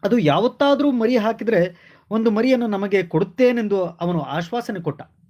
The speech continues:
ಆದರೆ ಅಣ್ಣನಿಗೆ ಈ ವಿಚಾರದಿ ಹೇಳಿದಾಗ ಅಣ್ಣ ಮಾತ್ರ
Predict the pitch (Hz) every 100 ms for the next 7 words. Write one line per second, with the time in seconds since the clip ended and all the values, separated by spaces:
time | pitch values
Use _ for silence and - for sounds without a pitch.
0 | _ _ _ _ _ _ - 240 254 247
1 | 233 - 190 285 294 269 226 208 175 170
2 | 247 190 175 143 208 208 208 226 170 220
3 | 208 190 185